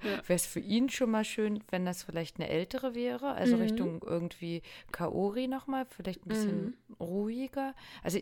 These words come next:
Speaker 2: ich mag ja beides, ne? Also ich mag ja mega witzige Typen. Der Yama-chan meint ja mal, der fand, äh, den Ryo nicht so witzig. Ich find ihn aber auf seine Art schon charmant.
Speaker 1: Ja, auf jeden Fall. Also
Speaker 2: Also
Speaker 1: jetzt zuletzt, also wie er sich so Hannah gegenüber verhalten hat,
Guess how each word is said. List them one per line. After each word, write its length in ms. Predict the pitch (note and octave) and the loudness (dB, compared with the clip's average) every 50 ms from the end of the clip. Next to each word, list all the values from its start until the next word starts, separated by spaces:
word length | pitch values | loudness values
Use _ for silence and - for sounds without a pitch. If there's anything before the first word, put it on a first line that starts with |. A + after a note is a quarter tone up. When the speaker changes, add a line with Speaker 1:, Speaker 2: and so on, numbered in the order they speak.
| - | -2
Speaker 2:
ich 220 | G3 - - - - | -4 -4 -4 0 0
mag 140 | F#3 F3+ - | 0 2 2
ja 60 | A3+ F3+ | 2 2
beides, 360 | A3 A#3 C4 A#3 E3+ D3+ - | 2 0 2 2 0 -2 0
ne? 100 | F#3+ G3+ | -2 -2
Also 120 | G3+ F3+ | -2 -2
ich 200 | F3+ - - - - | -4 -10 -10 -14 -10
mag 260 | - F3+ F#3 F3+ F3+ - | -6 -4 -4 -4 -4 -4
ja 140 | F#3 F#3 F3+ - F#4+ F4 | -4 -2 -2 -4 -6 -6
mega 360 | - F#3 F#3+ F#3 F3+ F3 E3+ D#3+ | -4 -4 -2 0 0 -2 -2 -2
witzige 420 | G3 - - - B3+ A3+ B3+ B3+ | -4 -6 -6 -6 -2 -2 -4 -4
Typen. 340 | - - C4+ - - C4+ C4+ - - - - - | -2 -6 -6 -4 -2 -4 -4 -4 -12 -14 -8 -2
Der 80 | F3+ F3+ | 0 2
Yama-chan 440 | F3 E3+ F3+ F#3 F3+ - G3+ F#3 F3+ | 2 4 2 0 -2 -2 -2 -2 0
meint 180 | E3+ F3 F3 | -2 -2 -2
ja 100 | F#3+ F3+ | -2 -2
mal, 160 | F3 F3 E3+ E3+ | 0 0 0 0
der 140 | E3+ E3+ | 0 -2
fand, 500 | - - - F3 E3+ - - - - - | -2 -4 -4 -4 -4 -4 -6 -8 -8 -4
äh, 280 | - E3+ E3+ D#3+ D#3+ D#3+ - - - - - - | -2 0 0 0 -2 -4 -6 -10 -20 -14 -4 -2
den 140 | F3 E3 | -2 0
Ryo 300 | E3 E3+ F3+ F#3 F3+ F3 | 0 0 0 0 0 0
nicht 180 | E3+ F3+ F#3+ - | -2 -2 -4 -2
so 160 | - B3+ A3+ | -4 -4 -2
witzig. 360 | B3+ B3+ - - - C#4 - - - - - - - | -2 -6 -6 -4 -4 -4 -6 -6 -14 -16 -14 -8 -6
Ich 120 | F3+ - | -6 0
find 180 | - A#3+ A3+ - | 0 0 2 2
ihn 100 | A3 G#3+ | 2 2
aber 300 | F#3+ F#3 F#3+ F3+ - - - | 4 4 4 2 2 0 -4
auf 160 | - E3+ E3 | -6 -4 -4
seine 320 | - G3 F#3 G3 G#3+ A3 | 0 2 2 4 4 4
Art 160 | - G#3+ - - | 4 2 0 0
schon 240 | - F#3 E3+ F3 | 0 0 0 0
charmant. 280 | - - - A3 A3 G#3 G#3 | 0 0 2 4 6 6 6
Speaker 1:
Ja, 320 | F#3+ F#3+ F#3 F#3 F#3 F#3+ G3 G#3 - - - | 4 4 2 0 -2 -4 -6 -10 -14 -6 -4
auf 120 | A#3+ A#3+ - | -4 -2 0
jeden 120 | G3+ G3+ | -2 0
Fall. 160 | - A3 G3 | 2 4 6
Also 200 | - G3+ G#3 A3+ | 8 8 8 8
Speaker 2:
Also 100 | A#3 A3+ | 8 10
Speaker 1:
jetzt 280 | A#3 A#3+ A#3+ - - - | 8 8 8 6 -2 0
zuletzt, 460 | - A3 G3+ A3+ D4+ D#4+ - - - | 2 4 4 4 4 2 0 -2 0
also 220 | A3 G#3+ A3 G#3 G#3 | 0 0 -2 -2 2
wie 80 | A3 | 2
er 120 | G#3+ G#3 G3 | 4 4 4
sich 200 | G#3 G#3+ G#3+ - | 2 -2 -4 -4
so 240 | - G#3 G#3 G3+ - | -4 -2 -2 -2 -2
Hannah 300 | - G3 G#3+ A#3 B3+ B3+ | -2 -2 2 4 4 4
gegenüber 400 | A#3+ B3 A#3+ A3 A3 G#3+ G#3 G#3 | 4 2 -2 -2 0 0 -2 -2
verhalten 340 | G3+ - G3+ G3+ - - C4 | 0 0 0 0 0 0 -2
hat, 80 | C4 B3 | -6 -6